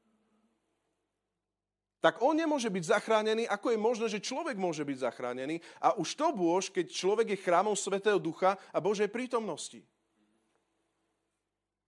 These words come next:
Si vo vojne a keď si sa obrátil a znovu zrodil si sa, stal si sa naozaj človek, ktorý nie je pod jeho kráľovstvom, ktorý nie je pod tou dekou, že ti on môže diktovať, ktorý je slobodný, lebo ak vás syn oslobodí, budete naozaj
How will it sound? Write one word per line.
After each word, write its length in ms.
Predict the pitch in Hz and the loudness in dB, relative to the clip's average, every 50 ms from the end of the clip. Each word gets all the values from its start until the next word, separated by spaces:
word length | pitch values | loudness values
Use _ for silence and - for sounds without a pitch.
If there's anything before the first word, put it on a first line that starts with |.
| _ _ _ _ _ _ _ _ _ _ _ _ _ | _ _ _ _ _ _ _ _ _ _ _ _ _
Si 280 | - - - - 254 285 | -8 -6 -4 -2 -2 2
vo 160 | 311 247 196 | 4 4 4
vojne 440 | 180 220 240 277 285 254 202 165 147 | 6 6 6 6 4 2 0 0 0
a 120 | 143 - | 0 -2
keď 160 | - 214 208 | -2 -4 -4
si 60 | 247 226 | -4 -2
sa 160 | - 233 226 233 | 0 0 2 2
obrátil 440 | 254 240 254 262 254 254 - 208 185 | 0 2 2 2 2 2 2 2 2
a 80 | 160 | 2
znovu 240 | 147 151 208 247 240 226 | 0 -2 -4 -4 -4 -4
zrodil 280 | 190 202 202 175 180 175 | -2 -2 -2 -2 -2 -4
si 160 | 170 - 180 | -4 -6 -8
sa, 240 | - - 180 190 185 - - - - | -4 -2 -2 -2 -4 -6 -12 -18 -12
stal 400 | - - - - 208 196 214 233 | -6 -4 0 2 4 4 4 2
si 120 | 214 - 226 | 0 -2 -4
sa 200 | - - 214 196 | -2 0 0 0
naozaj 440 | 202 214 233 240 226 214 208 185 - | 2 2 0 2 2 0 0 0 -2
človek, 320 | - 196 208 214 226 220 220 | -2 -2 0 2 2 0 0
ktorý 280 | - 214 208 214 208 | 0 0 2 2 0
nie 320 | 208 214 240 254 262 254 240 | -2 -2 0 2 2 2 2
je 80 | 226 | 2
pod 160 | 226 202 190 170 | 2 0 0 0
jeho 160 | 233 233 208 202 | 2 2 2 2
kráľovstvom, 720 | 196 - 214 220 233 254 247 233 - - - - 139 131 131 - - - _ | 0 0 2 2 4 2 2 0 -2 -4 -6 -6 -6 -6 -6 -10 -16 -2 _
ktorý 200 | 185 190 202 214 | 4 4 4 4
nie 200 | 214 233 269 277 262 | 2 2 2 2 2
je 60 | - | 6
pod 240 | - 220 214 214 - | 6 6 6 6 6
tou 200 | - 214 190 185 | 6 6 6 6
dekou, 440 | 156 139 214 277 - - 226 185 175 | 8 6 6 6 6 6 4 4 6
že 160 | - 175 165 | 4 2 0
ti 120 | - 190 190 | -2 -4 0
on 160 | 208 233 254 | 2 2 2
môže 280 | 247 240 220 160 165 147 | 2 0 0 -2 -2 -4
diktovať, 480 | 147 220 214 - - 226 202 170 - 220 | -4 -6 -8 -2 0 0 2 2 0 0
ktorý 280 | - - 208 214 226 233 | 0 2 2 2 4 2
je 80 | 214 214 | 0 0
slobodný, 680 | - - 233 254 269 247 247 220 180 156 156 151 147 - - - | 0 0 2 2 2 2 0 0 0 -2 -4 -6 -6 -8 -14 -8
lebo 280 | - 151 170 185 185 202 | 0 2 2 4 4 4
ak 160 | 196 202 196 | 4 4 4
vás 200 | 208 208 202 - | 2 2 2 2
syn 160 | - 269 262 | 0 0 2
oslobodí, 520 | 254 233 - - 214 190 170 180 170 175 185 | 2 0 2 2 2 2 2 2 0 0 -2
budete 360 | 175 196 185 190 - 196 165 | -2 0 0 0 2 2 2
naozaj 560 | 170 190 214 247 240 202 233 254 269 277 285 | 4 4 4 4 2 2 2 2 2 2 0